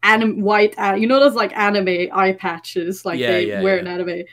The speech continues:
Speaker 1: I wore one of those, so
Speaker 2: Like,
Speaker 1: it was,
Speaker 2: like,
Speaker 1: like,
Speaker 2: from,
Speaker 1: white
Speaker 2: like,
Speaker 1: ones.
Speaker 2: from Shinibyo Love, uh,
Speaker 1: Yeah,
Speaker 2: thing. You
Speaker 1: yeah.
Speaker 2: know what I'm talking about, yeah.
Speaker 1: Yeah, those, like, white eye patches. And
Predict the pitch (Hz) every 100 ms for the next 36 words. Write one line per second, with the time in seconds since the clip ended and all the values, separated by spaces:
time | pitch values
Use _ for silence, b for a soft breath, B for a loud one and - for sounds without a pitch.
0 | B 226 294 302 247 208 185 180 170 185
1 | - - 151 151 170 170 147 139 - 131
2 | 131 147 131 120 113 - 127 123 120 123
3 | 127 123 123 87 113 117 117 113 113 113
4 | 110 220 196 196 180 127 127 120 117 104
5 | 104 98 98 98 95 92 _ - 226 214
6 | 196 196 220 254 262 220 196 196 185 190
7 | 180 185 175 170 175 170 185 190 190